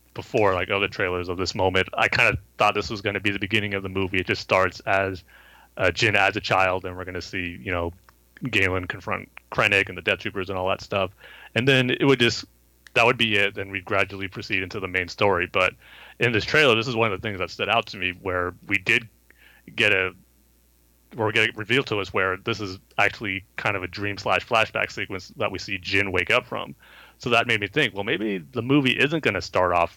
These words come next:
with this sequence. Well, maybe we'll see Jin get captured, and then we see her, you know, maybe kinda doze off, and then we get, go into this flashback and we see her wake up.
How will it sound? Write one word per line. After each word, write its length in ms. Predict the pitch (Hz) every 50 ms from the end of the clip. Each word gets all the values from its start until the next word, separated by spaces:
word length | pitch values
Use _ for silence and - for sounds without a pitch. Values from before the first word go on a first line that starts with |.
| - -
with 180 | 135 104 98 98
this 360 | - 104 90 82 - - - - - _ _ -
sequence. 560 | - - - 120 101 92 - 92 90 87 - -
Well, 140 | 110 95
maybe 260 | 92 104 117 123 131 123
we'll 180 | 120 120 107
see 400 | - - - 117 107 107 107 - - - - - - - _ _ _ _ -
Jin 320 | - - 110 120 127 113
get 220 | 104 107 98 - -
captured, 580 | - 123 127 120 - - 104 95 95 92 95 - -
and 180 | - 107 101 101
then 300 | 104 101 101 98 98 95
we 80 | 107 101
see 200 | - - 107 95
her, 120 | 92 95
you 80 | 98 92
know, 80 | 92 92
maybe 160 | 92 92 95 98
kinda 240 | - 107 95 92
doze 260 | 90 - 98 98 90 92
off, 220 | 95 92 95 92
and 80 | 107 95
then 140 | 95 95 98
we 100 | 98 98
get, 220 | 95 107 101 - - _ _
go 200 | - 113 101 107
into 180 | 107 104 - 120
this 140 | 101 92 -
flashback 560 | - - 95 92 92 - - 92 92 92 87
and 60 | - 90
we 40 | 87
see 160 | - - 101
her 100 | 92 90
wake 220 | 87 87 87 - -
up. 200 | 98 101 98